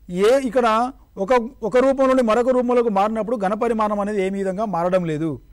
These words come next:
కాబట్టి దీని ఘనపరిమాణం is equal to n into n, అంటే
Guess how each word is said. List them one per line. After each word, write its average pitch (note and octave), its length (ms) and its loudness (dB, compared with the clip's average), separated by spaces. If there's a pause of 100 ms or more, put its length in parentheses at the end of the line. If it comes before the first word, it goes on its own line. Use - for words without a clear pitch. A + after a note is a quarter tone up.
(140)
కాబట్టి F#3 380 -2 (240)
దీని G#3 260 0
ఘనపరిమాణం A#3 560 2
is G#3+ 140 -4
equal G3 320 -2
to G#3 160 2 (320)
n A#3+ 200 0
into F#3+ 380 0
n, G#3+ 100 0
అంటే G3 340 -2